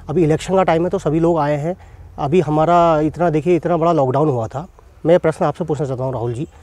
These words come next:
कि इतना बड़ा lockdown हुआ था, इस lockdown में कहाँ थे, कहाँ था वो activism? अब इलेक्शन आने वाला है, तो आप इलेक्शन में आगे हो। तो जब हमारा युवा दिल्ली, जयपुर, राजस्थान, गु-, गुजरात में फंसा था,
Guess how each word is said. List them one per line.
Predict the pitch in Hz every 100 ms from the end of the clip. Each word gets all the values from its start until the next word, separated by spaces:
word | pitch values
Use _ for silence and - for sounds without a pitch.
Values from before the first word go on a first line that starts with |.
| - - - - - -
कि | 269
इतना | - 247
बड़ा | 233
lockdown | 226 143 156 202
हुआ | 156
था, | 202
इस | 208
lockdown | 175 151 170 190
में | 208 214
कहाँ | 156 151 156
थे, | 113 - - - - - - - -
कहाँ | 156 202
था | 214
वो |
activism? | 190 180 143 120 - _ _ - - - -
अब | 156
इलेक्शन | 165 - 208
आने | 190
वाला | 196 190
है, |
तो | 190
आप | 190 175
इलेक्शन | 156 -
में | 185
आगे | 160 147
हो। | 139 - - - - - - - - - - - - -
तो | -
जब | 151 185
हमारा | 165 175
युवा | 180 151 165 185 190 - -
दिल्ली, | 135 160 185
जयपुर, | 156 156 185 175
राजस्थान, | 147 - 165
गु-, | 160 160 160 147
गुजरात | 147 151 160
में | -
फंसा | 143 147
था, | 156 131